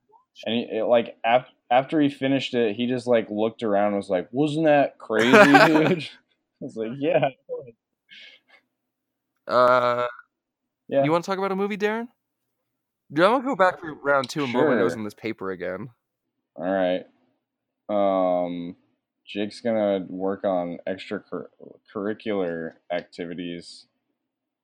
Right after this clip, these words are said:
Speaker 2: such as blowing his nose into the paper and then showing me the paper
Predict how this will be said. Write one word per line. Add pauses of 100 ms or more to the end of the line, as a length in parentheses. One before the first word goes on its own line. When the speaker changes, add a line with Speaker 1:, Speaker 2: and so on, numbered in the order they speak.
(300)
Speaker 2:
such
as
blowing
his
nose
into
the (100)
paper
and
then
showing
me
the
paper